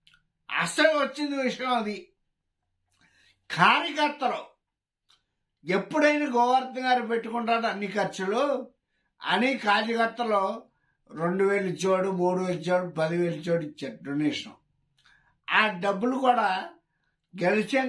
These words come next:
కాబట్టి సంతోషంగా మరి వాళ్ళకి కృతజ్ఞతలు చెప్పి లెక్క చెప్పేయండి అని తప్ప, ఈ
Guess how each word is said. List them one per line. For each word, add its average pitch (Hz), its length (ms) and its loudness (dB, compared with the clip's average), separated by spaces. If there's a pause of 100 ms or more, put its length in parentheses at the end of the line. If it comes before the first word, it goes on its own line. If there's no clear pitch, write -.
కాబట్టి 247 360 0
సంతోషంగా 202 600 -2 (1800)
మరి 185 360 2 (640)
వాళ్ళకి 160 360 0
కృతజ్ఞతలు 175 800 -4
చెప్పి 180 300 0
లెక్క - 160 -4 (120)
చెప్పేయండి 170 420 -2
అని 165 180 -6 (160)
తప్ప, 127 200 -14 (1700)
ఈ - 20 6